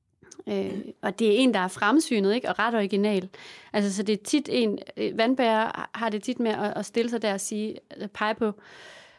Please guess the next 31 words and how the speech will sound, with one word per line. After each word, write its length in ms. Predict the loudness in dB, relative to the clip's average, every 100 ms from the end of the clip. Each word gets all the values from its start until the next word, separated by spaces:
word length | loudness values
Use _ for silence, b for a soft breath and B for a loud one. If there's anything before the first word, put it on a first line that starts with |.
| B B _ -8
jeg 120 | 0
føler, 200 | 2 2
det 60 |
er 40 | 2
sådan 120 | 0
lidt 120 | 0
kejserens 460 | 0 -2 0 -2 2
nye 140 | 0
klæder, 380 | 2 0 0 0
ikke? 140 | 0
Altså, 120 | -4 -2
der 60 | -2
er 40 |
sådan, 320 | 0 -2 -2
øh, 60 | -8 -14 -20 -20 _ _ _ -6
der 80 | -2
er, 440 | 0 -2 -4 -6
øh, 160 | -10 -12 _ _ -4
du, 80 | -2
du 140 | 2
udpeger, 420 | 2 0 0 0
hvad 140 | 2 2
der 80 | 0
er 60 |
galt, 380 | -2 -2 -2 -2
men 140 | 0 2
der 60 |
er 40 | 2
ikke 80 | 2
nogen, 180 | 0
der, 80 | 0